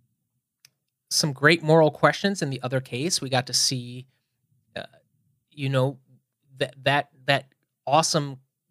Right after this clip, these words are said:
battle between your integrity and your freedom, which we talked about during the episode. If you didn't listen, you should go back and listen. Uh, so all, all the pieces were there. And then you add to that some incredible guest acting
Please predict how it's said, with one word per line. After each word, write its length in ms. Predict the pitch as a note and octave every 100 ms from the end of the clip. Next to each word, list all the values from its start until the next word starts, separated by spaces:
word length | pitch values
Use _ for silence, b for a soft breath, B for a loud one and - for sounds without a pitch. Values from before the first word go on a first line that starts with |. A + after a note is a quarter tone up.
| _
battle 360 | C#3+ C#3+ D3 C3+
between 720 | C3 B2+ - C3 B2+ B2 B2+ _ _ _
your 240 | - C3 C3+
integrity 840 | B2+ - D3 D3 D3+ D3+ D3 D#3+ _ _ _
and 180 | C3 B2+
your 100 | A#2+
freedom, 640 | - - E3+ F#3 G#3 A#3+ -
which 160 | D3+
we 60 | C3
talked 260 | B2+ C3 C3
about 220 | C3 B2
during 140 | B2+
the 80 | A2+
episode. 280 | B2 - E3
If 100 | C3+
you 60 | B2+
didn't 200 | A#2+ A#2+
listen, 240 | A#2+ D#3
you 60 | C3+
should 100 | -
go 80 |
back 180 | G#2+ G2+
and 100 | A2+
listen. 300 | B2 C3+ C4 _ _ _ _ _ _ _ _ _ _ _
Uh, 320 | B2 A#2+ A#2 - _ _ _ _ _ -
so 340 | - A3 - _
all, 260 | G#3+ C#4 -
all 180 | G3+ D#4
the 80 | D4+
pieces 320 | C4+ B3+ F#3
were 120 | D#3+
there. 340 | G3+ A3+ - -
And 140 | D#3
then 120 | G#3+
you 80 | A#3
add 240 | - C4 B3+
to 60 | G#3+
that 260 | F3 - _ _ _ _ -
some 200 | - F3
incredible 580 | D3 - F3 A3 G#3
guest 340 | F3 D3 E3+ -
acting 480 | A#2+ B2+ A2+ B2